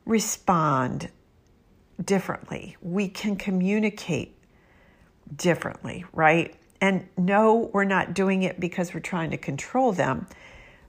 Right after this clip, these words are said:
but we're doing it because we don't want to have any regrets. If our addicted loved one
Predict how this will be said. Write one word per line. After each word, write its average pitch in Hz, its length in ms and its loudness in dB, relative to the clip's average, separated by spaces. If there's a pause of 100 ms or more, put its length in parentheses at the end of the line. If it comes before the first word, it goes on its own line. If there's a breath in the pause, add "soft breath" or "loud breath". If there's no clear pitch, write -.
(120)
but 240 220 -2
we're 220 100 -2
doing 285 520 -2
it 262 180 -4
because 202 720 -2 (100)
we 233 140 -2
don't 226 260 -2
want 254 140 -2
to 233 40 2
have 190 300 -2
any 175 240 0
regrets. 180 880 -6 (880 loud breath)
If 214 200 0
our 254 200 2
addicted 233 440 0
loved 180 280 2
one 165 380 -2